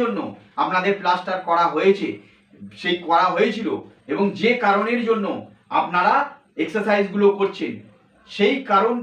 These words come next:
যতদিন পর্যন্ত না নির্মূল হচ্ছে, ততদিন পর্যন্ত আপনাদের ব্যায়ামটা চালিয়ে যেতে হবে। সেটা আপনারা যদি ফিজিওথেরাপি দ্বারা করেন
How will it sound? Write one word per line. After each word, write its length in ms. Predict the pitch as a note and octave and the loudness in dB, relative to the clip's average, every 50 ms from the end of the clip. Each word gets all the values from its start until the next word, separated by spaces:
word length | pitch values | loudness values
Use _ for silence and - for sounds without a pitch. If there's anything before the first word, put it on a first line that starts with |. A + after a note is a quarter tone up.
| - - | -4 -4
যতদিন 460 | E3+ F3 G#3 B3+ B3+ G#3+ C#4 D4 D4+ D#4 C#4+ C#4 | -2 4 4 4 4 6 4 4 4 4 4 4
পর্যন্ত 360 | C4+ A3+ G3+ B3 B3+ A#3 A#3+ | 2 2 6 4 4 4 4
না 180 | A#3+ A#3 A3 G#3+ G#3 G3+ | -2 -2 -2 -2 0 0
নির্মূল 300 | G3 G3 G3 G3 G3+ G3+ F3 F3 | 0 0 0 0 -2 -2 -2 -4
হচ্ছে, 260 | F#3 F#3 - - - - - - - _ _ _ _ _ - | -8 -8 -8 -6 -6 -6 -8 -10 -18 _ _ _ _ _ -6
ততদিন 380 | D3+ D#3 - - F3 F3 G#3+ A#3 A#3 G3+ | -4 -4 -4 -4 -4 -4 -4 -4 -2 -4
পর্যন্ত 320 | F#3+ F3 - E3+ E3+ D#3+ | -6 -6 -6 -8 -6 -2
আপনাদের 420 | E3+ D3 C3+ C#3 C#3+ C#3+ C#3 F3 G3 - | -2 -2 -2 -2 -4 -8 -8 -8 -8 -6
ব্যায়ামটা 320 | C#3 C3+ B2+ B2 A#2+ C3+ C3+ B2+ - | -6 -6 -6 -6 -6 -8 -10 -10 -8
চালিয়ে 300 | C3+ A#2+ A#2+ B2 A#2+ A#2 A#2 | -10 -8 -8 -8 -8 -10 -12
যেতে 140 | A2 G#2+ | -12 -14
হবে। 220 | G#2+ G#2 G2+ G2 G#2+ - - _ _ _ _ - | -14 -16 -16 -16 -18 -20 -20 _ _ _ _ -8
সেটা 200 | - F#3 F3+ G3 F#3+ F#3 | -6 0 2 4 4 4
আপনারা 280 | F#3 - F#3+ F#3+ G3 G3 G3 G3 | 2 0 -2 0 0 0 0 0
যদি 140 | G3 G3+ G3+ - | -2 -4 -6 -8
ফিজিওথেরাপি 580 | G3+ G3 F3 G3 G3 G3 F#3+ F#3 F#3+ F#3+ G3 F#3+ | -10 -8 -2 -2 -2 0 0 -2 -2 -4 -4 -2
দ্বারা 240 | F#3 F#3 F#3 F#3 F#3 - | 0 2 2 2 0 0
করেন 220 | F#3 F#3 G#3 A3+ | -2 0 0 0